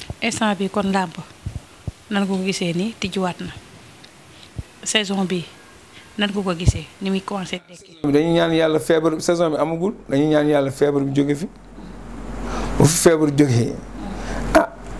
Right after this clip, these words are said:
Speaker 2: làmb ji ubbi, ñëpp dem seetaan làmb.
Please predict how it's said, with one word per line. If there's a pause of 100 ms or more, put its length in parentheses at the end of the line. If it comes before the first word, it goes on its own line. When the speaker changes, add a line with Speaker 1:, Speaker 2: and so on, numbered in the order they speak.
Speaker 2:
làmb
ji
ubbi, (460)
ñëpp
dem
seetaan
làmb.